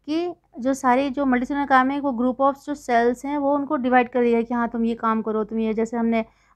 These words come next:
बहुत सारे लोग हैं तो उनको हमने सबको डिवाइड कर दिया कि तुमको सब ये काम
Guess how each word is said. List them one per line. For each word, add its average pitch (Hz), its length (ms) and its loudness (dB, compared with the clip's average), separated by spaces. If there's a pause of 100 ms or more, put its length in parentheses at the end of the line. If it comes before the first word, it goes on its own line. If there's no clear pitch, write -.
बहुत 226 160 0
सारे 254 160 2
लोग 247 220 0
हैं 277 140 -2
तो 262 120 -2
उनको 240 220 -2
हमने 254 280 0
सबको 247 260 -6
डिवाइड 226 300 0
कर 208 160 -4
दिया 208 120 0
कि 220 140 -6
तुमको 226 240 -4
सब 240 140 -4
ये 226 160 0
काम 226 340 -2